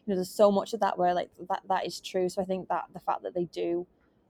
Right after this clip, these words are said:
want everyone to collaborate and learn from each other is, is a really good thing. And, and this co-A M platform now with the,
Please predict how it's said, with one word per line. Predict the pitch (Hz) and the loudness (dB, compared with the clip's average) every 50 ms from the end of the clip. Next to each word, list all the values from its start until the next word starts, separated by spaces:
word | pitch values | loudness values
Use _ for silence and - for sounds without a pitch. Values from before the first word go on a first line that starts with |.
| _ - - | _ -4 4
want | 208 202 196 - | 4 4 4 4
everyone | 196 185 190 196 190 | -2 -2 -2 -4 -4
to | 180 190 | -4 -6
collaborate | - - 196 190 185 190 190 190 180 185 - | -4 0 2 2 2 2 2 2 2 2 0
and | - 185 185 | -2 -2 0
learn | 180 180 180 180 185 | 0 0 0 -2 -4
from | - 196 190 | -4 -4 -4
each | 170 - - | -4 -4 -2
other | 196 180 175 180 | -2 0 2 2
is, | 175 - 180 180 - - - | 0 2 0 -2 -4 -4 -6
is | 190 180 | -4 -2
a | 185 | 0
really | 180 185 185 180 175 | 2 2 2 2 4
good | 180 180 - - | 2 2 2 2
thing. | - 175 175 175 180 | -4 -2 -2 0 -2
And, | 185 185 180 | -2 0 0
and | - 196 196 | -2 0 0
this | 196 196 - | 0 0 -2
co-A | - - - 190 185 180 180 | -4 2 4 6 6 6 4
M | 175 180 180 | 0 -2 -4
platform | - 185 - - - 180 180 180 | -4 -6 -6 -4 -4 -4 -4 -2
now | 180 180 180 | -2 -2 2
with | 185 185 185 180 - | 2 2 2 0 0
the, | - 170 170 175 | 0 0 0 0